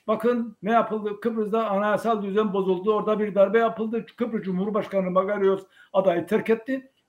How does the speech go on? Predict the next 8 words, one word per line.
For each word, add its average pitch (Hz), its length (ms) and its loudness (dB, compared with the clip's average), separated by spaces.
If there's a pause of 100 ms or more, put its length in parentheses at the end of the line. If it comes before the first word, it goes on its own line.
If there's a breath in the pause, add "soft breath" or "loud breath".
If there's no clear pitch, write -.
(120)
Gelin 254 360 8
birlikte 190 600 0 (880)
yeniden 220 500 2 (160)
anayasal 220 520 2
düzeni 196 360 -2
birlikte 190 380 -4 (480)
hareket 208 380 2
ederek 180 340 -4